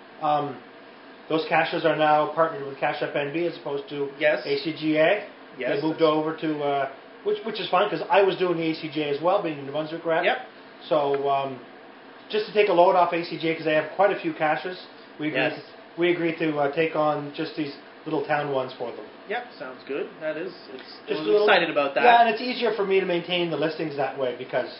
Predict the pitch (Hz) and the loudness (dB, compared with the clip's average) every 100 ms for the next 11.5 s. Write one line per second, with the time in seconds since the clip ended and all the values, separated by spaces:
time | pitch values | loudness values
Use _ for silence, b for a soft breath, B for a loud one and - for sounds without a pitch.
0 | - - - 135 139 143 - 135 - 139 | -18 -20 -6 0 4 4 2 -4 0 2
1 | 127 - - - 139 - - 123 135 139 | 2 0 -6 -4 -4 -4 -4 0 2 6
2 | 170 151 151 - - - - - - 151 | 6 4 2 0 -8 -20 -20 -20 -10 -6
3 | 143 151 135 139 139 123 120 123 143 135 | -6 -8 -4 0 2 2 -2 -2 -2 0
4 | 117 117 117 117 120 95 - 110 107 104 | -4 -4 -4 -4 -6 -8 -10 -12 -12 -14
5 | 98 - - 101 95 - - - - - | -16 -18 -18 -18 -18 -20 -20 -20 -20 -10
6 | 160 175 170 170 165 165 170 180 190 196 | 2 6 8 8 8 4 2 2 2 2
7 | 180 170 160 156 190 196 185 185 156 147 | 2 2 2 0 -2 -2 -2 0 0 -2
8 | - 143 160 156 147 143 160 - 160 151 | -8 -8 -4 2 2 2 -4 -4 -4 -4
9 | - 147 147 147 156 151 147 139 131 147 | -2 -2 -2 -8 -8 -6 -4 -4 -6 -4
10 | 151 151 - - 117 - - - - - | -4 -6 -10 -10 -10 -8 -8 -8 -10 -12
11 | 127 123 - 120 113 | -6 -6 -6 -8 -10